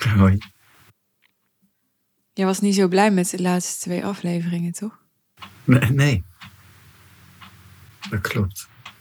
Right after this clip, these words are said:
Speaker 1: Door de dynamiek, door de intentie en ook door, ehm, ja, de geneeswijze is lastig te begrijpen. En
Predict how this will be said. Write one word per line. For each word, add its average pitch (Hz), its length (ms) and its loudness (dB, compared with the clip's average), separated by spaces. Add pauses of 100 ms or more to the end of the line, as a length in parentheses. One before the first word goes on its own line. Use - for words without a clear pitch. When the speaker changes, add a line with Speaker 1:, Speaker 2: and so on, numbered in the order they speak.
(760)
Speaker 1:
Door 110 260 6
de 92 840 2
dynamiek, 104 600 6
door 110 180 4
de 101 140 4
intentie 104 800 2
en 101 160 4
ook 101 260 2
door, 98 460 4
ehm, 87 340 2 (680)
ja, 95 300 4
de 95 120 2
geneeswijze 98 1000 6
is 95 200 0
lastig 101 640 2
te - 120 -10
begrijpen. 98 680 2 (1600)
En 95 640 6